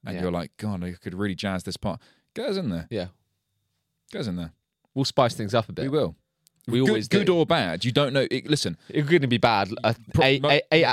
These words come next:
Speaker 2: eight times out of ten, it'll be bad. But those,
Speaker 1: Definitely.
Speaker 2: those two
Speaker 1: Definitely.
Speaker 2: times,
Speaker 1: Definitely.
Speaker 2: solid gold.
Speaker 1: Definitely. But you can't, don't look to the negative. Look
Speaker 2: Can't.
Speaker 1: to those, you know, strive for the, those two times out of eight where we're just like, "Whoa."
Speaker 2: Strive for greatness.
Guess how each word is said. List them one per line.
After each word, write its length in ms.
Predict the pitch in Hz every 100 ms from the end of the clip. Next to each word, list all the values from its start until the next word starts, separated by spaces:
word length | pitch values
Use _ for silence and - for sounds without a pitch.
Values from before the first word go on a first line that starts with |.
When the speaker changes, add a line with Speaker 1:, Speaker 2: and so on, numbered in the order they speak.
| -
Speaker 2:
eight 140 | 165
times 180 | 165 147
out 60 | 120
of 40 |
ten, 160 | 135 117
it'll 60 |
be 60 | 101
bad. 300 | 104 127 202 -
But 100 | 147
those, 160 | 147
Speaker 1:
Definitely. 140 | - 151
Speaker 2:
those 80 | 147
two 180 | 175 180
Speaker 1:
Definitely. 320 | 113 90 87
Speaker 2:
times, 140 | 98 -
Speaker 1:
Definitely. 240 | 107 107
Speaker 2:
solid 420 | - 113 107 92
gold. 160 | 107 98
Speaker 1:
Definitely. 320 | 101 98 87
But 160 | 85 107
you 60 |
can't, 320 | 127 131 95 - -
don't 180 | 117
look 120 | 113 110
to 80 | 107
the 80 | 101
negative. 420 | 117 107 85 92 _ -
Look 80 | 107
Speaker 2:
Can't. 180 | 110 80
Speaker 1:
to 60 |
those, 300 | 117 110 98 -
you 120 | 113
know, 80 | 101
strive 580 | - - 120 123 113 101
for 160 | 107
the, 280 | 95 95 95
those 160 | 101 98
two 160 | - 101
times 280 | 101 92
out 120 | 92 78
of 80 |
eight 200 | 104 104
where 160 | 76 90
we're 140 | 87
just 240 | 90 95 -
like, 140 | 90
"Whoa." 760 | 87 98 139 127 85 - - - -
Speaker 2:
Strive 240 | - 127 117
for 40 |
greatness. 480 | 107 107 71 95 -